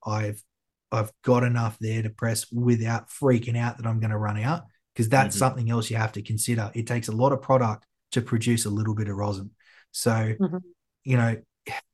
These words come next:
Speaker 1: if you're, if you're somebody that powers through bongs like they're going out of fashion, then
Speaker 3: <laughs>
Speaker 1: it's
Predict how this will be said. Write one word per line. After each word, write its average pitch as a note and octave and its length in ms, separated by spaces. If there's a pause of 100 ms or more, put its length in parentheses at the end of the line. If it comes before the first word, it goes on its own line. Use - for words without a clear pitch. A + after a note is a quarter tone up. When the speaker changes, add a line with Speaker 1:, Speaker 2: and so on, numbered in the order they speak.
Speaker 1:
if B2+ 200
you're, C3 180
if B2+ 220
you're B2+ 80
somebody B2+ 440
that A#2 240
powers A#2+ 440
through A#2 240
bongs A#2 320
like A#2 160
they're A2+ 100
going A2+ 260
out G#2+ 120
of G#2 80
fashion, D3+ 460 (320)
then A2+ 580
Speaker 3:
<laughs> - 680
Speaker 1:
it's B2+ 240